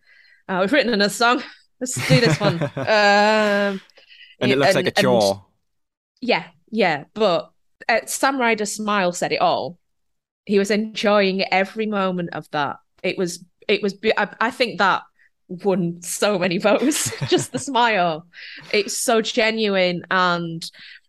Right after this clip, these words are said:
Speaker 1: a love for performance, and clearly so proud of that song as well. Someone who's proud of the product and a quality product. That's, that's all I can say, really. I,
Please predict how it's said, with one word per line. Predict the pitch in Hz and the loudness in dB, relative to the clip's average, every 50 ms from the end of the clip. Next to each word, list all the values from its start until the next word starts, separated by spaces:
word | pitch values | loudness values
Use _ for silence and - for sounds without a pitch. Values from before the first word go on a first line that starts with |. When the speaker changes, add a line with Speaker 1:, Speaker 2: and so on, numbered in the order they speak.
| _ _ _ _ - | _ _ _ _ -4
Speaker 1:
a | 202 | -2
love | 190 190 202 196 196 | 0 0 0 0 -2
for | - - 196 | -4 -10 -12
performance, | - 190 175 - 185 180 180 175 175 170 170 175 170 - - - - | -12 -10 -6 -2 -2 0 0 0 -2 -4 -6 -8 -10 -14 -14 -8 -4
and | 180 170 175 175 170 175 175 170 175 175 175 175 - - - _ _ _ _ _ | -2 0 0 0 0 -2 -4 -6 -8 -10 -12 -18 -20 -20 -20 _ _ _ _ _
clearly | - - - 294 277 277 254 | -8 -2 0 0 0 0 -2
so | 240 - - - 214 208 208 | -4 -4 -2 0 0 0 0
proud | - - - 214 196 196 196 190 180 | -2 -4 -2 0 0 0 0 -2 -4
of | 175 - | -4 -4
that | 180 - - | -4 -6 -4
song | - 240 233 208 170 | -4 -6 -4 -4 -6
as | 156 165 | -6 -6
well. | - 190 143 139 165 - _ _ _ _ _ _ _ _ _ _ _ - - _ _ - | -6 -6 -6 -6 -8 -12 _ _ _ _ _ _ _ _ _ _ _ -20 -20 _ _ -16
Someone | - - - - - 262 269 254 | -16 -14 -10 -6 -4 -2 -2 -2
who's | 240 214 247 254 | -2 -4 -6 -8
proud | - - - 220 214 208 202 | -8 -6 -2 -2 0 -2 -2
of | 185 - | -6 -10
the | 175 | -16
product | - - - 170 170 147 147 - _ - - - - _ _ _ _ _ _ _ _ _ - 185 | -8 -4 -2 -2 -2 -4 -6 -10 _ -14 -16 -16 -18 _ _ _ _ _ _ _ _ _ -6 -4
and | 185 175 170 160 160 160 156 - - - | -2 -2 -2 -2 -4 -6 -10 -12 -12 -14
a | 190 - | -14 -8
quality | - 180 160 156 165 - 185 175 | -6 -4 -4 -4 -6 -10 -14 -12
product. | - 170 151 143 - 143 - - - - - | -8 -6 -6 -6 -6 -10 -14 -14 -18 -8 -4
That's, | - 196 - - - - - - | -2 -2 -2 -4 -8 -14 -8 -4
that's | 202 190 185 - - | -2 -2 -2 -2 0
all | 214 202 202 196 | 0 0 0 0
I | 185 175 | -2 -4
can | - 175 160 | -8 -12 -16
say, | 170 - - 175 170 170 | -8 -4 -2 -2 -2 -2
really. | 160 151 147 147 143 147 147 | -2 0 0 0 0 0 0
I, | - 175 175 | 0 0 -2